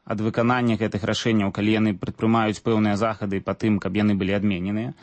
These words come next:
Але ні ў якім разе яны не павінны дзейнічаць насуперак гэтым рашэнням, і яны не павінны публічна іх крытыкаваць, і незалежна ад таго,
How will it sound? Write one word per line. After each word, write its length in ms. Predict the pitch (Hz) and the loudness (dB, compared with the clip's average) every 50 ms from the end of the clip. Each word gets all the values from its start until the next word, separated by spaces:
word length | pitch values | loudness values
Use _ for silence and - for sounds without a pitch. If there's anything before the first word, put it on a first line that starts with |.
| - - - - - - | -20 -20 -20 -20 -12 -4
Але 240 | - 101 104 110 113 | -2 0 2 4 4
ні 80 | 113 | 4
ў 160 | 113 127 139 | 2 0 0
якім 160 | 143 - 139 127 | 0 0 0 0
разе 320 | 127 131 127 117 117 113 | 0 0 0 0 0 2
яны 160 | 110 113 120 | 2 4 4
не 80 | 120 113 | 2 2
павінны 720 | - 110 107 107 117 120 120 117 117 117 113 110 107 85 | 2 2 2 2 4 4 4 4 4 4 4 2 2 0
дзейнічаць 480 | - 101 110 113 110 107 - 107 - - | 0 0 0 2 2 0 0 -2 -2 0
насуперак 560 | 113 113 - - 160 131 - 104 90 90 - | 0 0 0 0 -2 -2 -2 -4 -6 -6 -6
гэтым 240 | 95 - - 90 90 | -6 -6 -6 -6 -6
рашэнням, 480 | - - - - 127 139 147 147 139 | -8 -6 -4 -2 -2 0 0 0 0
і 160 | - - 107 104 | 0 0 2 2
яны 160 | 104 113 120 | 4 4 4
не 100 | 123 117 - | 4 2 2
павінны 560 | 104 104 104 120 123 127 120 120 117 110 - - - - _ _ | 0 0 2 2 2 4 4 2 2 0 -2 -8 -18 -20 _ _
публічна 540 | - 107 98 110 113 107 - - 113 110 104 | -4 -2 0 2 0 0 0 0 0 0 0
іх 80 | - - | -2 -4
крытыкаваць, 560 | - - - 104 - 113 120 127 127 - - - - | -8 -8 -8 -4 -2 0 0 0 -2 -4 -10 -12 -8
і 160 | - 113 110 120 | -4 0 2 4
незалежна 640 | 131 135 143 - 131 120 120 127 123 113 117 107 107 | 4 4 4 2 2 2 2 2 2 2 0 0 0
ад 40 | - | -2
таго, 340 | 113 104 120 127 127 110 90 | -2 -2 0 0 0 0 -2